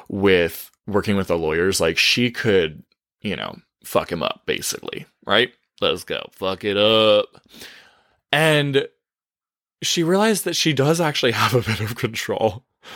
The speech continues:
But feeling like a victim, like he's the asshole,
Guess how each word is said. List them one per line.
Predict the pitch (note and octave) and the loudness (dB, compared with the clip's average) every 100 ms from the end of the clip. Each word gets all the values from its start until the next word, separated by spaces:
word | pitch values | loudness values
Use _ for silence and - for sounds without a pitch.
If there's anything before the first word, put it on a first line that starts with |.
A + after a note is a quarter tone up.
| - - - - _ A#2 _ _ | -18 -18 -20 -20 _ -20 _ _
But | F#3+ G3 E3+ - - - _ | -2 4 2 2 -6 -14 _
feeling | - - C#3 E3+ F#3+ | -16 -2 0 2 2
like | F3+ D3 | 0 2
a | A2 | 0
victim, | F2 F#2 - C#3 C#3+ | 2 -2 0 0 2
like | A2 F#2 | 0 -2
he's | - B2 B2+ - | -4 0 0 4
the | B2+ | 4
asshole, | F#2+ F2+ - - C#3 E3 F#3 | 4 2 0 0 2 2 0